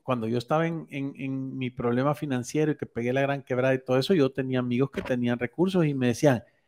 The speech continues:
"¿Pero cuánto querés que te preste, pues?" <laughs> Porque me veían la cara de, de como que me habían echado limón en los ojos. E-, entonces yo le decía, "Es que no te puedo decir, ni necesito que me prestes porque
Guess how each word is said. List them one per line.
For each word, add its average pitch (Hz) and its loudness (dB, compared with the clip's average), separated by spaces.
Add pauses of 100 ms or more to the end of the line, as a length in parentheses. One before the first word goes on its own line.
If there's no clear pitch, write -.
(200)
"¿Pero 147 2
cuánto 180 2
querés 202 8
que - -2
te 214 8
preste, 269 8
pues?" - 4
<laughs> - 6 (380)
Porque 156 6
me 147 6
veían 175 12
la 156 6
cara 180 10
de, 147 8
de - -6
como 139 -6
que 131 -4
me 127 0
habían 147 4
echado 175 8
limón 165 4
en 170 4
los 156 4
ojos. 160 4 (560)
E-, 151 -2
entonces 156 8 (260)
yo 143 6
le 160 8
decía, 156 8 (260)
"Es 139 -2 (120)
que 165 0
no 156 0
te 165 2
puedo 165 8
decir, 160 2 (140)
ni 160 2
necesito 156 0
que 196 2
me 170 2
prestes 156 0
porque 139 0